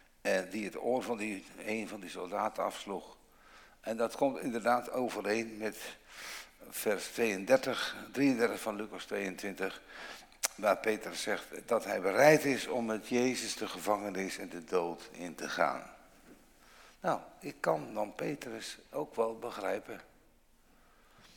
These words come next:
Hij heeft zijn trouw beloofd aan Jezus en gaat ervoor. Zou hij inderdaad zijn leven over gehad hebben voor de meester? Of zou hij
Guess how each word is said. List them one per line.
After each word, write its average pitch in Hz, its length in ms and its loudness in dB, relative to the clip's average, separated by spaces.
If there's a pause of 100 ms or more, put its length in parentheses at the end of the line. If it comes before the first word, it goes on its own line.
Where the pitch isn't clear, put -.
(320)
Hij 147 160 8
heeft 180 220 10
zijn 156 160 -2
trouw 196 320 12
beloofd 190 520 12
aan 156 180 12
Jezus 170 580 8
en 120 180 -2
gaat 160 320 10
ervoor. 180 440 10 (840)
Zou 196 460 6
hij 143 220 2
inderdaad 147 800 2
zijn 160 300 -2
leven 143 480 0
over 117 340 0
gehad 104 300 2
hebben 98 280 0
voor 98 160 -2
de 98 80 -2
meester? 113 480 0 (1700)
Of 233 600 12 (140)
zou 151 340 6
hij 139 540 2